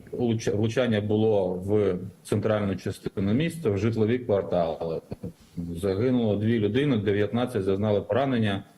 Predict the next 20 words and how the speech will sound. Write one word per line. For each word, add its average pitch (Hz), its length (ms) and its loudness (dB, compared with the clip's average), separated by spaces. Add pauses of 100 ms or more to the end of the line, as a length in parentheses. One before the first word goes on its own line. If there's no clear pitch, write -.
(240)
з 92 120 -2
них 123 200 2
троє 110 360 2
дітей. 85 520 -4 (720)
Е, - 320 -6 (1120)
подружня 113 500 2
пара, 139 280 2
яка 107 260 2
загинула, 110 580 2
спала 101 420 0
вночі 92 380 -2
просто 107 500 -2
в - 180 -14
трьохповерховій 92 1120 0 (320)
житловій 92 760 -2 (260)
будівлі, 101 680 0 (120)
і 87 160 -2
вона 101 260 0
повністю 95 520 -4
знищена 98 680 -4